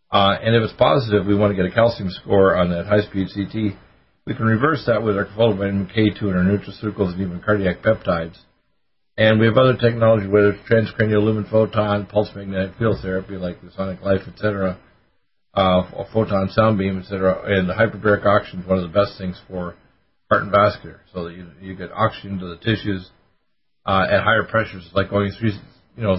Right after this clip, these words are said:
three thousand feet to twenty-five hundred to three thousand feet below sea level.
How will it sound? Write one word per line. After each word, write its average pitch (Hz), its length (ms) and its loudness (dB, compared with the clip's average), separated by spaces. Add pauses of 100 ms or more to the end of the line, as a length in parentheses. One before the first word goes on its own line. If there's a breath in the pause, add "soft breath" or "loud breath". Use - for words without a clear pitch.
three 107 140 -2
thousand 98 300 2
feet 104 260 -2
to 117 300 -12
twenty-five 107 360 -2
hundred 98 240 -4
to - 80 -20
three 101 140 -8
thousand 92 240 -2
feet 101 200 -10
below 95 180 -10
sea 113 160 -6
level. 85 340 -4